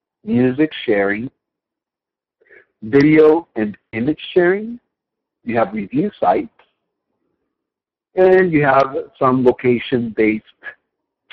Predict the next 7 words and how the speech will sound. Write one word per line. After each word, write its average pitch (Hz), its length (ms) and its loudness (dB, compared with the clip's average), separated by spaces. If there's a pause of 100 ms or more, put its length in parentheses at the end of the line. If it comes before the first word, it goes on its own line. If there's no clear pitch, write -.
tools. 90 320 -6 (800)
Now, 107 400 -6 (320)
let's 127 260 2 (360)
give 131 160 -2
you 135 140 -6
some 123 140 -4
examples. 110 600 -6